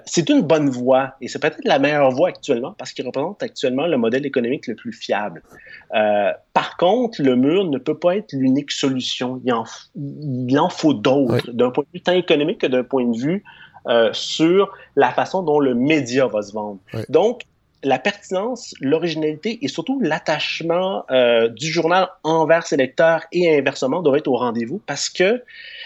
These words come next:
Speaker 1: et sinon, et surtout à l'ère de la covid, avec la situation économique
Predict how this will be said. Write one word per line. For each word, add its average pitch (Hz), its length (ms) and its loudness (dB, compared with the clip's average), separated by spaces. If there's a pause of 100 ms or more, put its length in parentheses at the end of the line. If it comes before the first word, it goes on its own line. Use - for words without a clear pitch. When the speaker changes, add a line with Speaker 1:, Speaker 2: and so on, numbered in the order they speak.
(160)
Speaker 1:
et 131 140 2
sinon, 180 400 0
et 151 80 -2
surtout 175 300 0
à 247 40 6
l'ère 170 200 4
de 147 40 -6
la 123 100 2
covid, 143 580 2 (400)
avec 147 280 4
la 180 120 -2
situation 147 340 -2
économique 147 420 -4